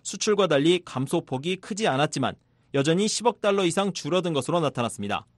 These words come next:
아이티씨 자료에 따르면 지난해 북한의 수입액은 이십삼억 천십일만 달러로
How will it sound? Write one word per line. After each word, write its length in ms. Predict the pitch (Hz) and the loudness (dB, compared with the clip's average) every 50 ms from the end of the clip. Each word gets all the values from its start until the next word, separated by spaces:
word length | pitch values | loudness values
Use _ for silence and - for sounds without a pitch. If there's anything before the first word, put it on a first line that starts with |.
| _ _ _ _ _ _ _ _ _ - | _ _ _ _ _ _ _ _ _ 2
아이티씨 460 | 156 180 196 - - 202 - - 196 | 2 2 2 0 -2 -6 -6 -4 0
자료에 260 | 180 185 185 190 196 190 | 2 2 2 2 2 0
따르면 320 | 196 185 190 208 226 220 | 0 0 0 0 0 -2
지난해 420 | - - 180 185 190 202 214 208 | -2 -2 -2 0 0 2 0 0
북한의 400 | 202 - 175 165 190 190 185 190 | -2 -4 -4 -2 -2 0 0 0
수입액은 520 | 170 - 196 175 165 165 165 180 202 202 185 | -2 -2 -2 0 2 2 2 2 0 0 -2
이십삼억 680 | 151 151 151 - 202 190 - 180 170 175 196 214 202 - - | -4 -6 -4 -4 -6 -4 -2 0 2 2 2 2 0 -2 -6
천십일만 720 | - - 233 220 220 - - - 240 240 226 220 202 196 | -2 -2 0 0 -2 -4 -4 -4 -2 0 2 2 0 2
달러로 420 | - 160 156 143 131 113 95 - | 2 2 2 2 2 0 -2 -4